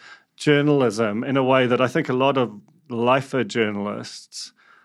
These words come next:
um, even those that go into a comms role, they don't under-, you know, you, you would have a very specific experience of, you know, flipping to a, to a different perspective on what's covered. Like, what, what did you kind of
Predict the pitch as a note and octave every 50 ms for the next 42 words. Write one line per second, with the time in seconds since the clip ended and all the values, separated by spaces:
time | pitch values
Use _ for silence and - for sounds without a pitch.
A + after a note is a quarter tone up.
0 | _ _ _ _ _ - A#2 A2+ A2+ A2 A2+ B2 D3+ D3+ D#3+ D#3 D3+ C#3 C3 C3+
1 | B2+ A#2+ A2+ - C3 B2 - - _ - C3+ B2 A#2 A#2+ A#2+ A2+ - - A2 G2+
2 | - - D#3 E3 E3 E3+ D#3 - B2+ A2+ A2 A#2+ A#2+ A#2 - C3+ C#3+ C#3+ D3 -
3 | D3 C3+ B2+ A#2 A#2 - - - - - - - - C#3 C3 A#2+ A#2+ A#2 A#2 A#2
4 | B2 C3 - - C3 C#3+ D3 C#3+ C#3+ D3 C#3+ C3+ C#3 C3+ C3 - - C3 - -
5 | - C#3+ C3 - B2+ - C3+ B2 - - - - C3 B2+ B2+ B2 B2 A#2 A#2 -
6 | A#2+ A2+ A2+ A2 F#2+ - - - - - - - _ _ _ - B2+ A#2 G#2+ G2+
7 | - - C#3 C3+ C3+ - B2+ A#2+ A#2 A2 - - B2+ A2+ A#2 A2+ A2 G#2+ - -
8 | - - B2 A#2+ G2+ - C3 A#2+ - - B2 A#2 A2+ - _ _ - A#2+ A2 -
9 | - C3 B2+ - - - - B2 A2 A2+ A2+ A2 A2 A2 A2 G#2+ - - - _
10 | _ _ - C3 B2+ B2+ - - - - - - - - - _ - - - -
11 | - _ _ _ _ - - - - - C#3 C3 B2+ B2 A#2 A2 G2+ G2+ G2+ A#2
12 | A#2 B2 B2+ C#3+ D#3 D3+ E3+ F#3+ F#3 F#3 G#3 G#3 F3+ E3+ E3+ D#3+ C#3+ D3 - -
13 | C#3+ C3+ C3+ B2+ A2+ G#2+ G#2+